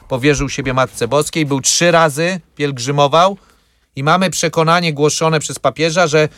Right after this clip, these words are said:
spełnieniem przepowiedni przez Kościół katolicki jest upadek komunizmu i rozpad Związku Radzieckiego, tak? Bo b-, Rosja się pojawiała w tych przepowiedniach. Więc o co chodzi? Skąd ta nazwa Fatima? Więc proszę państwa, Fatima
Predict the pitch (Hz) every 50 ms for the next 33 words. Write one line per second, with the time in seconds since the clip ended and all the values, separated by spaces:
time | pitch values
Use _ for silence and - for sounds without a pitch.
0 | - _ _ _ _ - - - - 175 175 170 170 175 196 214 214 196 175 156
1 | - - 165 156 - 156 139 151 170 170 151 143 151 143 - - 165 156 - 190
2 | 180 151 - 160 139 - 139 127 - 135 139 156 156 - - 160 - - - 165
3 | 135 - 175 180 170 180 156 - - 160 151 151 151 156 170 165 151 156 160 156
4 | 147 147 156 156 151 - - 151 127 117 123 151 143 - - - 101 87 85 78
5 | 82 78 - - - 80 76 - - - - - - 117 123 135 135 _ _ -
6 | - _ - - _ - 127 127 117 139 147 - 131 139 143 139 - 156 143 -
7 | 151 - 139 139 131 123 135 127 110 - - 101 90 - - 95 101 101 85 90
8 | 76 73 71 _ _ _ _ _ _ - 131 - 202 233 196 - 240 - - 196
9 | 131 104 82 73 71 _ _ _ _ _ - - - - 208 220 196 - 208 202
10 | 196 196 160 175 175 160 - 165 156 - - 110 90 80 73 - _ _ _ _
11 | _ - 143 131 - 190 220 214 - 214 160 175 143 123 - - 113 104 - 151
12 | 151 - - 220 247 254 247 269 262